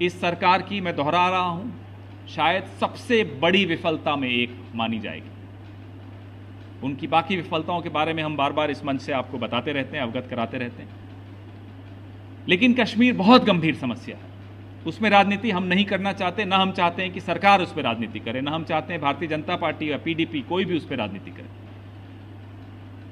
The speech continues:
हम बार-बार आपको बोलते हैं, याद दिलाते हैं, बुलाइए सर्वदलीय बैठक, चर्चा कीजिए, रास्ता निकालिए। अमरनाथ यात्रियों की सुरक्षा के बारे में हम चिंतित हैं।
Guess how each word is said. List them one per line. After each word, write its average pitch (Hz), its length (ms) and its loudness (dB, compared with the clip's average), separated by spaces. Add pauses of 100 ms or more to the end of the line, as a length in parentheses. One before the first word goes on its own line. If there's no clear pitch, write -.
(160)
हम 214 160 10
बार-बार 226 400 12
आपको 233 320 8
बोलते 208 300 2
हैं, 156 240 -2 (800)
याद 196 220 12
दिलाते 185 360 4
हैं, - 440 -6
बुलाइए 214 340 10
सर्वदलीय 190 460 2
बैठक, 143 300 -2 (440)
चर्चा 214 300 6
कीजिए, 160 400 -4 (200)
रास्ता 202 380 8
निकालिए। 160 460 2 (800)
अमरनाथ 220 460 8
यात्रियों 208 320 4
की 226 120 -2
सुरक्षा 208 420 4 (800)
के 190 80 -2
बारे 190 240 6
में 226 100 4
हम 196 160 4
चिंतित 196 380 0
हैं। 156 220 -8